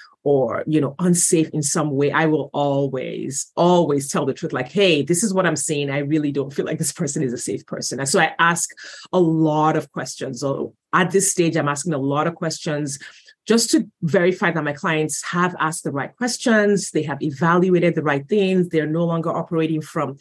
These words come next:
fairy tale thinking, but also neither are they operating from having a high tolerance for low effort relationships. They've really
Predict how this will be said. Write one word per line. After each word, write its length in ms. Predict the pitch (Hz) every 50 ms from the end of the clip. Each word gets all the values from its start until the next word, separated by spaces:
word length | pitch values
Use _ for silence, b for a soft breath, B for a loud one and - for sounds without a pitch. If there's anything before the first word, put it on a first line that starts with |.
| B B B B B B B B
fairy 420 | - - - 285 254 247 254 262
tale 240 | 240 - 247 233 226
thinking, 1000 | 226 - 233 220 220 220 - 240 214 208 208 208 202 202 202 202 208 196 185 170 -
but 120 | 180 165
also 520 | - - 175 180 180 175 - 208 196 185 180
neither 380 | 170 170 170 180 180 180 175
are 80 | 165 156
they 140 | 147 165 -
operating 500 | - 165 - - 170 160 151 156 151 156
from 640 | - - - 165 143 143 143 143 143 139 139 139 - _ _ _ _ _ _ _ - - - _ -
having 240 | - 180 165 190 175
a 60 | 156
high 260 | 151 - 180 156 160
tolerance 580 | 165 - - 175 156 147 156 160 160 165 165 -
for 480 | - - 175 160 151 147 135 131 135 b b b
low 240 | - 151 147 156 160 -
effort 300 | - 147 143 - 156 160
relationships. 760 | 143 139 135 135 143 139 - 185 165 147 - - 165 - -
They've 260 | - 165 147 139 151
really 640 | 160 165 214 254 294 339 330 277 202 170 156 156